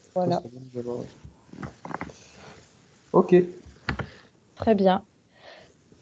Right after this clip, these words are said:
Speaker 1: Eh ben, écoutez, bah, je, merci à tous. Alors, à la fois, merci, euh, merci Yann Kermarek, euh, merci, euh, euh, Aurélie Mauger, mais je, voilà, je pense qu'elle est, elle est plus avec nous. Euh, et puis, merci à vous tous,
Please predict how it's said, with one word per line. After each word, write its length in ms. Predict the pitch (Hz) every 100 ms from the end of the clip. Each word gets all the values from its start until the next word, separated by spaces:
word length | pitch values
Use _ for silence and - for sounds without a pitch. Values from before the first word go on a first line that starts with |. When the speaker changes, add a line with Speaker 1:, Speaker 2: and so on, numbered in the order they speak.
| _ _ _ _
Speaker 1:
Eh 100 | 202
ben, 100 | 185
écoutez, 400 | 185 - 214 -
bah, 240 | 220 190 185
je, 120 | 180
merci 360 | 196 226 - 254
à 140 | 226
tous. 340 | 220 254 320 -
Alors, 220 | 196 185
à 40 |
la 120 | 190
fois, 260 | 196 - 226
merci, 560 | 208 202 - - 233 240
euh, 460 | 190 180 175 175
merci 400 | 180 190 - 247
Yann 240 | 233 214 208
Kermarek, 800 | 196 185 180 175 190 269 277 202
euh, 220 | 185 180
merci, 520 | 185 185 - - 214
euh, 280 | 202 170 170 170 - - _
euh, 320 | 180 180 190
Aurélie 380 | - 190 202 196
Mauger, 300 | 190 190 214
mais 120 | 202
je, 140 | 208 - _ 202
voilà, 200 | 190 180
je 60 |
pense 180 | 180 208
qu'elle 160 | 214 190
est, 120 | 180
elle 120 | 190 180
est 60 |
plus 220 | 175 -
avec 320 | 208 202 196 202
nous. 260 | 214 254 - - - - -
Euh, 560 | 185 180 180 180 180 180
et 160 | 196
puis, 160 | 196 220
merci 300 | 202 202 226
à 100 | 208
vous 160 | 202
tous, 420 | 208 - 285 -